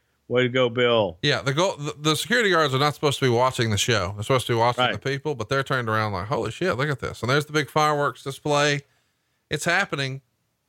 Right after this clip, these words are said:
Speaker 2: He's unified the titles. Of course, there's gonna be a tournament for that U S title. He is your new world champion, the face of W C W. they finally got someone to counterbalance what the W W F was doing with Steve Austin. And it just so happens to be a bald-headed guy with a goatee, black trunks, and black boots.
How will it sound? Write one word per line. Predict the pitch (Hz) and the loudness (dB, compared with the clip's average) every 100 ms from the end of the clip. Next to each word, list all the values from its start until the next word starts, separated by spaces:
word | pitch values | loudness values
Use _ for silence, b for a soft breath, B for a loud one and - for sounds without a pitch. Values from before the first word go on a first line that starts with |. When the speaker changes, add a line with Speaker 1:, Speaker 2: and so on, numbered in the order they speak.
| _ - | _ -2
Speaker 2:
He's | 123 | 0
unified | 156 185 151 170 165 135 | 2 0 2 2 2 0
the | |
titles. | - 156 156 147 139 | 0 2 2 0 -6
Of | 120 - | -10 -2
course, | 147 131 - | 0 0 -2
there's | 131 | -4
gonna | 131 120 | -4 -2
be | 110 | -2
a | |
tournament | - 135 127 - | 0 0 0 -2
for | 104 | -2
that | 110 87 | -2 -2
U | 120 113 | 0 0
S | 113 | 0
title. | 117 110 107 104 - _ _ _ _ _ | 0 2 0 -2 -6 _ _ _ _ _
He | 139 131 | 0 2
is | 117 | 0
your | 120 | 0
new | 131 147 | 0 0
world | 123 123 113 | 2 2 2
champion, | 131 123 120 117 | 0 0 0 -2
the | 107 | 0
face | - 131 127 | 2 2 2
of | 120 | 0
W | 117 120 113 | 0 0 0
C | - 117 | 0 0
W. | 113 113 113 113 107 b b b b | 2 2 0 -2 -4 b b b b
they | 123 | -2
finally | 120 147 165 160 135 | 0 2 2 2 0
got | 127 104 | 0 -2
someone | - 127 123 117 113 110 110 _ _ _ _ _ _ | -2 -2 0 0 -2 -4 -10 _ _ _ _ _ _
to | - | -10
counterbalance | - 147 139 123 123 123 120 87 - - - | -2 0 0 0 0 0 -2 -6 -8 -8 -6
what | 113 | -6
the | 113 | -2
W | 117 113 | 0 0
W | 113 | 2
F | 120 - | 0 -2
was | 110 | -4
doing | 117 113 107 104 | -2 0 -2 -4
with | - | -6
Steve | - 113 | -4 0
Austin. | 107 110 107 113 107 | 2 0 0 -4 -4
And | 117 | -6
it | 110 | -6
just | 113 147 - | -2 -2 0
so | 135 | -2
happens | 127 135 - 110 - | 0 -2 -4 -10 -10
to | 107 | -6
be | 110 104 101 | -4 -2 -4
a | - | -8
bald-headed | 98 117 127 123 113 107 | 0 2 2 0 -4 -2
guy | 117 113 113 | 0 2 2
with | 104 95 | -2 -8
a | |
goatee, | 98 110 110 - 123 117 110 | -8 -6 -6 -2 -2 0 -2
black | 107 107 - | 0 0 0
trunks, | - 113 104 - | 0 0 0 -4
and | 101 | -2
black | 107 101 - | 0 0 0
boots. | 98 90 - - - - | 0 0 -2 -6 -6 -8